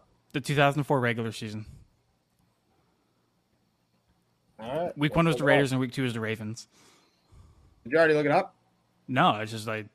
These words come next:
Speaker 1: grew up worshiping Big Ben. <laughs>
Speaker 2: You, you are correct there.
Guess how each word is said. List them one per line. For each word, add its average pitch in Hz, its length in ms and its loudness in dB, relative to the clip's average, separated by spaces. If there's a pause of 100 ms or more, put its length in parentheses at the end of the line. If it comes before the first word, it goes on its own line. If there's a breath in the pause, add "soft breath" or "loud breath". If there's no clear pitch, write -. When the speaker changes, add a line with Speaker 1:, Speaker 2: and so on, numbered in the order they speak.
(1160 soft breath)
Speaker 1:
grew 135 240 0
up 131 160 -2
worshiping 131 680 -2
Big 113 200 -6
Ben. 117 440 -4
<laughs> - 60 -12 (4000 loud breath)
Speaker 2:
You, 143 680 -2
you 123 200 -4
are 147 160 0
correct 151 400 -2
there. - 180 -12